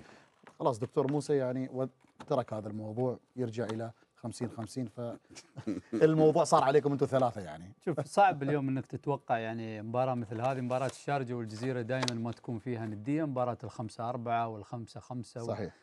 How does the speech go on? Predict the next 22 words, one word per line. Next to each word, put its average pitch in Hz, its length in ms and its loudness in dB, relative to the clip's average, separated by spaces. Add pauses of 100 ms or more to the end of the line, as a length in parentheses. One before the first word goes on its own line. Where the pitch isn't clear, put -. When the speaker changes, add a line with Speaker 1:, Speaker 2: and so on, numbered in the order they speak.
(140)
Speaker 2:
والثلاثة 127 460 0
ثلاثة 120 400 2
تكون 147 280 -2
دائمًا 165 280 2
صعبة. 151 280 2
يمكن 156 180 -2
السنة 156 280 -2
الماضية 147 460 0 (340)
هي 151 80 4
ال-، 143 260 0 (160)
الموسم 139 380 0
الوحيد 127 360 0
اللي 123 140 0
تعادلوا 120 400 0
فيه 123 180 -2
مرتين. 120 460 -2 (460)
آه، 110 380 -2
لكن 139 400 2
أعتقد 147 440 0
مباراة 147 380 6
صعبة، 151 480 2
ال-، 127 520 -4